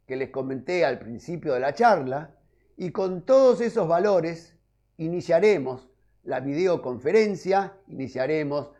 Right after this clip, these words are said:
la consulta virtual, y ahí podremos evaluar junto con el facultativo cómo va la continuidad del tratamiento. Bueno, espero que haya sido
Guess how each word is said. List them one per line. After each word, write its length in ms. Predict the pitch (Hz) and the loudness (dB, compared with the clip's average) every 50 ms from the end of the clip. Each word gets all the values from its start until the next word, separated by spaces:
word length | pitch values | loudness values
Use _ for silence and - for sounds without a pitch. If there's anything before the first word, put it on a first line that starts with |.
| _ _ | _ _
la 180 | _ 117 117 110 | _ -8 -8 -8
consulta 540 | - 123 123 - - 143 139 135 117 131 127 | -8 -10 -12 -8 -6 -6 -6 -2 -2 -2 -2
virtual, 680 | 117 123 127 135 - 220 240 226 196 190 190 175 156 - _ _ _ _ _ _ _ _ _ _ _ _ _ _ | -2 -4 -8 -2 4 6 8 8 6 4 2 -4 -10 -18 _ _ _ _ _ _ _ _ _ _ _ _ _ _
y 120 | 185 170 | 2 2
ahí 180 | 175 190 220 208 | 2 4 2 -2
podremos 720 | - - 190 190 190 185 175 175 175 180 175 165 - - _ _ _ _ _ _ _ _ _ _ _ _ _ | -2 -4 -2 0 0 0 0 0 -2 -2 -4 -4 -8 -18 _ _ _ _ _ _ _ _ _ _ _ _ _
evaluar 560 | - 147 151 156 160 175 190 190 175 151 135 | -4 2 4 4 4 6 6 6 6 6 4
junto 340 | - 143 160 165 147 156 135 | -2 -6 -6 -4 -2 -2 -2
con 120 | 139 143 | -2 -4
el 120 | 143 139 123 | -4 -6 -6
facultativo 1080 | - 131 123 110 139 139 123 160 170 160 175 165 151 143 143 143 139 139 - _ _ _ _ _ | -6 -8 -6 -6 -8 -6 -4 -6 -4 -2 -2 0 0 2 0 0 -2 -2 -8 _ _ _ _ _
cómo 360 | _ 151 151 160 165 156 143 | _ -4 -4 -2 -2 -4 -4
va 340 | - 127 131 131 131 - _ _ _ _ _ _ _ | -2 -4 -4 -6 -8 -14 _ _ _ _ _ _ _
la 200 | _ - - 113 | _ -10 -10 -8
continuidad 760 | - 127 120 107 123 120 117 117 113 107 107 110 107 - _ _ _ _ _ | -8 -10 -10 -10 -10 -10 -8 -8 -8 -8 -8 -8 -10 -12 _ _ _ _ _
del 220 | - - 101 98 | -20 -18 -16 -16
tratamiento. 680 | - - - - - - - - _ _ _ _ _ _ _ _ _ _ _ _ | -14 -14 -14 -14 -14 -16 -16 -20 _ _ _ _ _ _ _ _ _ _ _ _
Bueno, 440 | - 131 127 131 135 147 147 147 - _ _ _ _ _ | -10 -8 -6 -6 -6 -8 -8 -12 -18 _ _ _ _ _
espero 420 | - - - - 165 170 160 135 | -16 -16 -10 -6 0 0 0 0
que 60 | - | 0
haya 180 | 156 135 135 147 | -2 0 0 -2
sido 720 | 127 - 170 165 156 147 143 139 131 135 123 104 - _ | -2 -2 -4 0 0 2 2 0 0 -2 -6 -8 -12 _